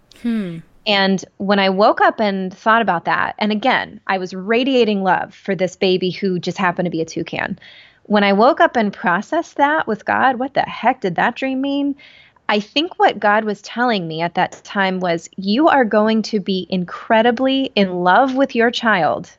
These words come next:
Speaker 2: and you are going to be a fantastic mother, but it is not going to be what you expected, 'cause it's a toucan in the dream," right?
Speaker 1: Right.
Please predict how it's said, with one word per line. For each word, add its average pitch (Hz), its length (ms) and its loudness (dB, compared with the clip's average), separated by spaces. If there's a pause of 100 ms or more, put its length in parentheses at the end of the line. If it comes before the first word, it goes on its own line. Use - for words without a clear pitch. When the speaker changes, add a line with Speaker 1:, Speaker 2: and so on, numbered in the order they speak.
(100)
Speaker 2:
and 202 140 0
you 214 120 2
are 247 80 4
going 220 220 0
to 202 120 -8
be 196 140 0
a 175 120 -4
fantastic 220 800 -4
mother, 175 440 0 (420)
but 202 140 2
it 208 80 4
is 202 160 0
not 214 340 4
going 233 340 0
to 185 120 -8
be 175 160 -2
what 160 160 -2
you 156 140 -6
expected, - 680 -6 (480)
'cause 208 160 2
it's 196 100 0
a 202 60 4
toucan 202 600 2 (120)
in 202 140 2
the 190 60 0
dream," 175 300 0
right? 170 220 -4
Speaker 1:
Right. 165 760 -2